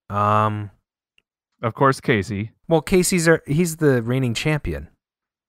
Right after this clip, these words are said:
Speaker 2: Right, so it's like, wh-, who will th-, dethrone Casey?
Speaker 1: Hmm. Who wants to challenge Twace-, Twacy?
Speaker 2: Twacy?
Speaker 1: Casey. Who wants to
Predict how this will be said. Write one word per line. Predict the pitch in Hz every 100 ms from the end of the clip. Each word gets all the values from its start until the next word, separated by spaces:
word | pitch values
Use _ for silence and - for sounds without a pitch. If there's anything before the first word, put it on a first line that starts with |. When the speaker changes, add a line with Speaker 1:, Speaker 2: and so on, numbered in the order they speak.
| _
Speaker 2:
Right, | 131 147 98
so | 123 113
it's | 120 -
like, | 135 120
wh-, | 131 127 139
who | 143 160
will | 156 147 139
th-, | - 120
dethrone | 139 131 139 143 131 110 98 95
Casey? | - 135 131 - 101
Speaker 1:
Hmm. | 90 131 135 117 95 78 _ _
Who | 190
wants | 240 247
to | 214
challenge | 180 175 160 147 -
Twace-, | - 160 147 - _ -
Twacy? | 151 147 135 - 92 104 _ _ _ _ _
Speaker 2:
Twacy? | - 151 202 - 131 156 - _ - - _ _
Speaker 1:
Casey. | - 151 151 - 95 104 _ _
Who | -
wants | 180 175
to | -